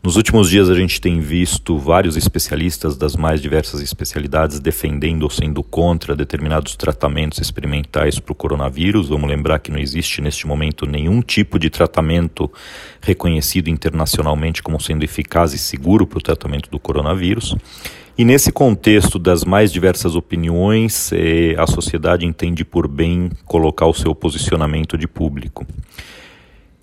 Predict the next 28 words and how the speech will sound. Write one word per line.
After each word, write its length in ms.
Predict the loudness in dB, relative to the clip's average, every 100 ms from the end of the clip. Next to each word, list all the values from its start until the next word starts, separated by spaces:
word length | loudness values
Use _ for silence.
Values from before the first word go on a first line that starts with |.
| _ _ _ _ _ -4
O 40 | 0
primeiro 560 | 4 6 8 8 6
item 420 | 2 0 2 4
e 60 | 6
o 40 |
mais 360 | 6 6 6 4
importante 720 | 0 2 0 2 0 0 0
em 120 | -2
toda 320 | 0 2 4 4
essa 220 | 4 -2
discussão 720 | -4 -6 -2 0 2 2 0 -4
é 140 | -8
que 240 | -4 -2 0
nós 360 | 2 4 4
da 120 | 2
sociedade 640 | 0 2 2 2 4 2 0
consideramos 680 | -2 -2 0 0 0 0 -2
estritamente 680 | -4 -4 -2 -2 -2 -2
necessário 520 | -4 -2 -2 0 2 0
o 40 |
envolvimento 640 | 2 0 0 -2 -2 -2 -2
de 80 |
um 100 | 0
especialista 1160 | 0 0 0 2 2 4 2 2 0 -2 -2 0
em 140 | 0
infectologia, 1040 | 0 0 -2 -2 0 0 2 0 0 0 0
um 80 |
infectologista, 1300 | 0 -2 -2 -6 -2 0 2 0 0 -2 -2 -4 -4